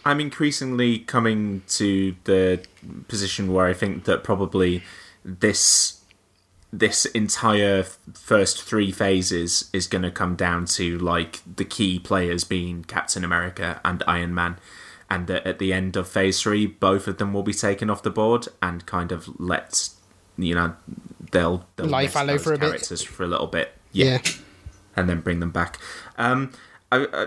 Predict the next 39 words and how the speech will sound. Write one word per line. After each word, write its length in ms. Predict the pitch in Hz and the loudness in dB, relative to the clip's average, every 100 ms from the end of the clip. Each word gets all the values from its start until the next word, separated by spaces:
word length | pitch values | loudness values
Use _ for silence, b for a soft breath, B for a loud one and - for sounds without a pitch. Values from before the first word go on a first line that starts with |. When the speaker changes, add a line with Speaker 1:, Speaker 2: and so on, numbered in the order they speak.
| - 135 | -4 -6
Speaker 1:
I 60 | |
would 120 | 147 | -2
say, 360 | - 160 147 143 | 2 4 4 2
like, 360 | 127 123 120 - - | 2 2 2 -6 0
I 80 | 113 | 0
think, 540 | 120 120 120 120 - - _ _ - | 2 2 2 -2 -14 -18 _ _ -8
um, 540 | 82 113 110 113 110 - | 0 2 2 0 -2 -8
how 220 | - 139 135 | -4 2 4
about, 160 | - | 4
how 100 | 143 | 4
about 160 | 139 123 | 4 2
this 160 | 143 | 2
for 120 | - 107 | 2 2
a, 80 | - - - - | 0 -10 -8 -8
a 60 | |
crazy 680 | - - 113 117 117 113 110 | -8 -4 2 4 4 2 -2
theory? 560 | 90 98 90 85 90 - B B B | -2 0 2 2 -2 -4 B B B
Um, 420 | 101 104 104 104 - _ _ _ - | 2 4 2 -2 -10 _ _ _ 2
everyone 420 | 160 175 165 160 | 2 4 2 2
thought 300 | 165 165 151 | 2 2 4
he 100 | 147 | 4
was 200 | 143 139 | 4 2
gonna 240 | 156 139 | 2 4
die 440 | 123 135 127 127 127 | 2 2 4 4 4
before 360 | 120 120 120 117 | 2 4 4 4
his 200 | 117 - | 0 2
film 320 | 123 127 107 | 2 4 2
made 240 | 90 90 | 2 0
money, 360 | 92 85 98 139 | -2 -2 -2 -4
so 200 | - - | -4 -2
what 120 | 160 190 | 2 2
if 120 | - | 0
it's 180 | - 185 | 0 0
Ant-Man? 520 | 214 175 113 90 90 B B | 0 0 0 0 -6 B B
And 200 | 120 120 | -2 0
Ant-Man 360 | 135 143 147 135 | 0 0 0 2
and 100 | 131 | 2
the 40 | 127 | 4
Wasp 400 | 123 123 - | 2 2 -2